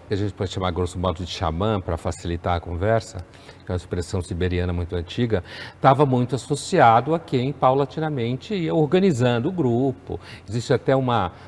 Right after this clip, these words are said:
uma espécie de ditado, de refrão em quem estuda a religião na pré-história, que é:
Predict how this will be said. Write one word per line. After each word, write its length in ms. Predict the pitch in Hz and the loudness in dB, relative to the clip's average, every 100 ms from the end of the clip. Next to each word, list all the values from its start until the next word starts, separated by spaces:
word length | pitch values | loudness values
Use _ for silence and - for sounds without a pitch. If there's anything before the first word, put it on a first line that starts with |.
| - | -12
uma 120 | 95 | -8
espécie 420 | 95 - 98 - 85 | -6 0 0 -2 -8
de 120 | 87 | -6
ditado, 640 | 90 - - 95 87 78 | -6 -4 2 2 0 -4
de 120 | 82 | -6
refrão 520 | 80 87 - 98 95 90 | -4 -6 -6 -4 -2 -4
em 40 | |
quem 160 | 95 92 | -6 -8
estuda 320 | - 98 90 | -8 -6 -4
a 20 | |
religião 280 | 92 85 92 | -2 -2 -4
na 100 | 87 | -4
pré-história, 500 | 87 85 - 101 101 | -6 -6 -2 -2 -2
que 180 | - | 0
é: 120 | 101 | 0